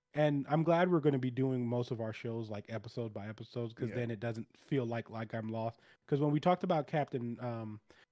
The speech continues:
Speaker 1: when we talked about Winter Soldier and Falcon, I didn't get to, like, you know, really deep dive into all of those things.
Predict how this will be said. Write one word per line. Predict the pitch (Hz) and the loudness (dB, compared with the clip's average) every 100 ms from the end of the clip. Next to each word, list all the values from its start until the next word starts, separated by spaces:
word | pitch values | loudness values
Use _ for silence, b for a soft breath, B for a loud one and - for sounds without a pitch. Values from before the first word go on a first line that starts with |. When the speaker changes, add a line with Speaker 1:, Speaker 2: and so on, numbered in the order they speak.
| - | -4
Speaker 1:
when | |
we | 143 | 2
talked | 185 170 | 4 4
about | 165 139 - | 4 0 0
Winter | 135 151 147 | 0 2 2
Soldier | - 139 127 127 | 2 2 2 0
and | 113 110 | 0 0
Falcon, | 180 175 151 117 113 - b b _ - | 0 0 -2 -6 -8 -12 b b _ 0
I | 139 | 4
didn't | 143 147 147 131 | 4 4 4 2
get | 123 135 | 0 -2
to, | - | 0
like, | 131 117 | 0 0
you | 120 | -2
know, | 120 | -4
really | 104 123 143 135 | -2 4 4 4
deep | 123 135 123 | 2 -2 0
dive | 127 127 123 | 0 2 0
into | 123 - | -2 -4
all | 113 117 120 | -2 -2 -2
of | 113 | -2
those | 123 127 | -2 -2
things. | - 156 165 | -2 -2 -4